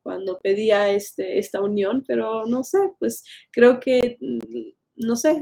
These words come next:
ah, para mí que hacía más, más fuer-, más falta fuerza, fuerza más falta, o más fal-, <laughs> perdón,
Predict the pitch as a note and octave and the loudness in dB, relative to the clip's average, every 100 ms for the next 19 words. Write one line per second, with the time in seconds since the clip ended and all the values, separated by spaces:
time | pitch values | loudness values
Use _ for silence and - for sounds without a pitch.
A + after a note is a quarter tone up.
0 | D4 - A#3 A#3 C4+ - C#4+ A#3+ - - | -2 -4 0 2 2 0 0 -2 -4 -12
1 | - A#3 B3 A#3+ A3+ A#3 - - - G#3+ | -8 -2 0 0 -2 -4 -12 -20 -8 -6
2 | A3 - G3 - F#3 F#3+ G#3+ A#3 - G#3+ | -4 0 0 0 -4 0 0 0 0 -2
3 | G#3+ G#3 G#3 F#3+ F3+ - - _ - G#3+ | -2 -4 -4 -4 -4 -6 -20 _ -6 -4
4 | - G3+ F#3+ - - _ - F#3+ F#3+ _ | -4 -8 -8 -12 -16 _ -10 -8 -10 _
5 | - - G#3+ A3+ A#3 G#3 G#3 - - - | -20 -6 0 0 2 0 0 -6 -20 -20
6 | - - - D#4+ - G4+ - - A3+ G#3 | -20 -20 2 2 6 2 4 6 6 6
7 | G3 | 4